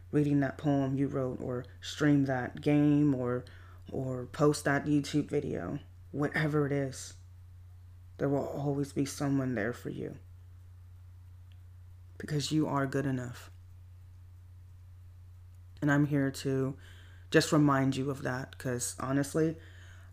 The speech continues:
I needed that reminder my damn self. You know, I still get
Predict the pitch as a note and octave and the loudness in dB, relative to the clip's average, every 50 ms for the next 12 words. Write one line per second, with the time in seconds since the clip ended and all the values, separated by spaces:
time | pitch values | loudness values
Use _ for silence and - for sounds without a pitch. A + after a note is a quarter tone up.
0 | - - C#3+ C#3+ D3 C#3+ C#3+ C#3 C3+ - - - - D3 C#3+ C#3 B2+ B2+ B2+ - | 2 4 6 6 8 6 6 4 2 -2 -8 0 4 4 4 6 4 2 0 0
1 | C3+ - - C#3 C3 C3 B2 B2 B2 B2+ B2 B2+ A2+ A2 F2 D#2 B1+ - - - | 0 0 0 0 -2 0 -2 -2 -2 -4 -4 -4 -4 -2 -2 -4 -4 -6 -6 -8
2 | - - - - - - - - - - - - - - - - - - - - | -8 -8 -10 -10 -12 -16 -18 -20 -20 -20 -20 -20 -20 -20 -20 -20 -20 -20 -20 -20
3 | - - - - - - - - - - - - - B2 A#2+ A2 F#2 F2 - - | -20 -20 -20 -20 -20 -20 -20 -20 -20 -20 -14 -10 -8 -6 -4 -4 -6 -6 -8 -12
4 | - - - - - - - C3 C#3 C#3 - - D3+ C3+ C3 C3+ - - C3 B2 | -16 -18 -20 -20 -12 -4 -2 0 0 0 0 -2 -2 -2 -2 -4 -4 -2 -2 -2
5 | - - | -4 -8